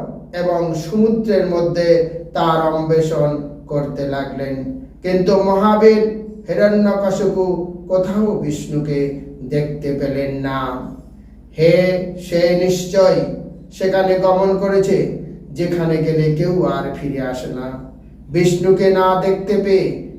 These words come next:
হিরণ্যকশিপু বলেছিলেন, "আমি সমগ্র জগৎ অন্বেষণ করেও কোথাও আমার ভাতৃঘাতী বিষ্ণুকে দেখতে পেলাম না, অতএব সে নিশ্চয়ই সেখানে গমন করেছেন,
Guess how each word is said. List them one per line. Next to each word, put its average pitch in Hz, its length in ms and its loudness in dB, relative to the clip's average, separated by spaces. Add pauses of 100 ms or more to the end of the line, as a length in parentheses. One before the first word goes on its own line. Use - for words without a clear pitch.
(120)
হিরণ্যকশিপু 196 840 2
বলেছিলেন, 190 840 2 (600)
"আমি 196 280 2
সমগ্র 202 680 4
জগৎ 202 560 6 (520)
অন্বেষণ 208 760 2
করেও 208 680 4 (220)
কোথাও 196 440 2
আমার 185 340 0 (460)
ভাতৃঘাতী 175 800 -2
বিষ্ণুকে 160 920 0 (280)
দেখতে 156 500 -2
পেলাম 147 380 0
না, 151 420 -2 (380)
অতএব 233 500 6
সে 214 260 2
নিশ্চয়ই 214 640 4 (680)
সেখানে 160 500 -4
গমন 147 460 -2
করেছেন, 127 520 -6